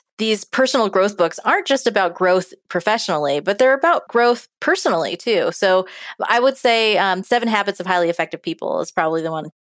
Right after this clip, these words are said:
I think if you read it, you realize that it's much more, it's deep. It's kind of like, you know, look at yourself and, and are you really listening to people, or are you just waiting for, for the chance for, so you can talk? You know, you're never gonna have trust with somebody unless they can trust that you're listening to them.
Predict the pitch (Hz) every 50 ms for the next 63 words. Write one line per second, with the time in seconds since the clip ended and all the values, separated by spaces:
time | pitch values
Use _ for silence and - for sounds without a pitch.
0 | _ _ _ _ _ _ - - 196 208 208 277 269 262 269 226 202 208 208 202
1 | 190 196 214 233 226 226 185 135 - 185 180 175 185 185 190 185 180 180 180 180
2 | 175 - - 170 165 160 139 - 185 - - 190 190 202 208 - _ - 214 208
3 | 208 202 196 170 - 190 - - - - 196 247 294 202 - - - - - 180
4 | 180 - - - 220 202 208 214 208 185 190 185 165 160 160 - _ - - 220
5 | 202 180 190 226 269 - 330 311 - 247 220 - - - 190 190 185 180 - -
6 | 180 165 156 131 - - 170 165 165 165 160 - - - 185 190 202 202 220 220
7 | 185 190 185 190 180 170 170 - - 175 160 160 - - - - 160 147 - 147
8 | 147 147 156 170 170 180 185 185 180 - 175 - - 170 165 160 160 - - -
9 | - 156 - - 170 160 - - 175 160 156 - - 175 - - - - 165 160
10 | 160 156 - 151 147 - - 147 143 147 - - 175 165 170 180 208 226 233 233
11 | 233 226 233 226 226 214 208 202 196 190 190 - - - 262 240 247 - - -
12 | 196 190 - 190 175 175 180 170 170 170 165 170 - - - - - 196 202 208
13 | 208 202 - 208 214 233 226 - 214 208 - 226 208 214 208 - 196 - 170 185
14 | 208 202 196 190 220 - - 240 196 156 160 - 165 143 127 107 95 -